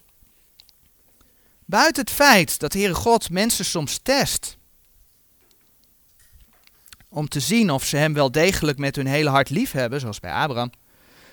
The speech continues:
zijn er dus velerlei verzoekingen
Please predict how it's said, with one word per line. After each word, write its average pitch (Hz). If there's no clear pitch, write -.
zijn 220
er 269
dus 214
velerlei 220
verzoekingen 160